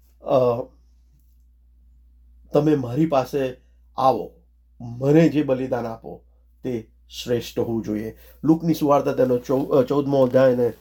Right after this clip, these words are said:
અ, છવ્વીસથી ઓગણત્રીસમી કલમ અને કદાચ તેત્રીસમી કલમ હું વાંચું છું, ત્યાં લખવાની સુ-, ત્યાં શું લખવામાં આવ્યું છે કે જે કોઈ માણસ મારી પાસે આવે પણ તેના પિતાને, માતાને, પત્નીને, બાળકોને, ભાઈઓને અથવા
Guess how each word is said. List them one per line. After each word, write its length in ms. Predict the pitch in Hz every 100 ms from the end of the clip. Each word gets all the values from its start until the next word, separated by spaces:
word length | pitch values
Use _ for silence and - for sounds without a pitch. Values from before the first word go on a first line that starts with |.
| _ _ _
અ, 80 | - 113 110 110 110 - -
છવ્વીસથી 360 | 147 147 156 156
ઓગણત્રીસમી 640 | 135 139 139 143 - 135
કલમ 380 | - 127 143 135
અને 140 | 123
કદાચ 300 | 120 123 135 -
તેત્રીસમી 420 | 139 - 139 123 135
કલમ 240 | 127 127
હું 120 | 127
વાંચું 320 | 113 113 180
છું, 240 | 170 135 123 - - _
ત્યાં 160 | 151 147
લખવાની 440 | 139 - 156 151
સુ-, 280 | 147 - 139
ત્યાં 220 | 143 139
શું 160 | 139 170
લખવામાં 400 | 135 139 127 110
આવ્યું 180 | 107 104
છે 160 | 90 - _ _ _ -
કે 80 | 143
જે 220 | 143 185
કોઈ 200 | 208 202
માણસ 360 | 165 160 170
મારી 220 | 156 147 147
પાસે 320 | 131 131 110
આવે 380 | 113 107 101 - _ _ _ _ _
પણ 100 | 139
તેના 240 | 139 143 135 123 -
પિતાને, 580 | - 160 185 185 190 175 156
માતાને, 580 | 160 139 143 165 165 165
પત્નીને, 680 | - 139 - 160 160 160
બાળકોને, 680 | 147 120 135 151 156 147 147
ભાઈઓને 600 | 113 123 135 147 147 147
અથવા 380 | 127 127 123